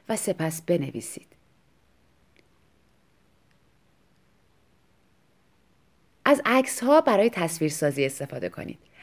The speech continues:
بچه‌ها از اینکه کتاب خود را بنویسند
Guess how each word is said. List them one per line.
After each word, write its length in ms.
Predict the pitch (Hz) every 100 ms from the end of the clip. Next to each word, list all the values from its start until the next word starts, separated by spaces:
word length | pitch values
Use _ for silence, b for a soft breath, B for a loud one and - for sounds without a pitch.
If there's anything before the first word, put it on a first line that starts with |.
| B B -
بچه‌ها 360 | 185 180 180 196
از 180 | 185
اینکه 220 | 185 277 180
کتاب 480 | - 185 202 220
خود 260 | 233 202 170
را 120 | 170
بنویسند 720 | 147 147 143 139 156 147 143